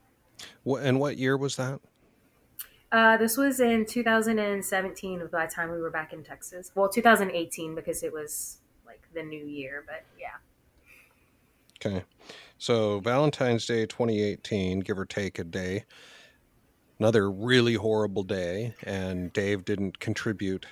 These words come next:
Speaker 1: I mean, he contributed, but not in a good way.
Speaker 2: Right.
Speaker 1: And, all right.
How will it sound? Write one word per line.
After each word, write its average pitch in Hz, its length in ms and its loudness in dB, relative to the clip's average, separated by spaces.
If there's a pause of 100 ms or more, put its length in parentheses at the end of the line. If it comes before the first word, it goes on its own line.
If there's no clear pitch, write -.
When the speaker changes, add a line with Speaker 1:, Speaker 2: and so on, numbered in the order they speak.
Speaker 1:
I 113 80 -2
mean, 104 160 2
he 107 100 2
contributed, 113 640 2
but 104 120 0
not 104 180 -4
in - 40 -10
a 98 40 -8
good 90 240 -2
way. 80 260 -8 (720)
Speaker 2:
Right. 160 300 -8 (920)
Speaker 1:
And, 98 480 0 (1120)
all 117 80 -6
right. 120 340 0